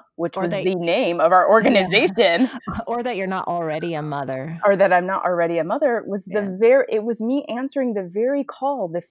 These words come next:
Speaker 1: the feminine version of the hero's journey, which is the
Speaker 2: Mm.
Speaker 1: woman's quest to create.
Speaker 2: Mm.
Speaker 1: Because I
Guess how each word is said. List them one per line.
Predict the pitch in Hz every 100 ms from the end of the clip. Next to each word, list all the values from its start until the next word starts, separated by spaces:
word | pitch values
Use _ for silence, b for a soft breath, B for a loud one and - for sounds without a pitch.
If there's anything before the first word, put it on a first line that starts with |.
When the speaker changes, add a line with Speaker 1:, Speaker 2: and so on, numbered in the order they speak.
| _
Speaker 1:
the | 180 190 _
feminine | 285 330 349 359 320
version | 247 262 233 185
of | - 156
the | 156
hero's | 156 226 254 262 254 190
journey, | 202 220 180
which | 151 156
is | 160 156 151
the | 165 165
Speaker 2:
Mm. | 175
Speaker 1:
woman's | 185 226 262 302 294 294
quest | - - - 220 - -
to | 202
create. | - 175 156 160 151 _ - _ _ _ _ _
Speaker 2:
Mm. | 156 165 156 _ _ _
Speaker 1:
Because | 170 190
I | 185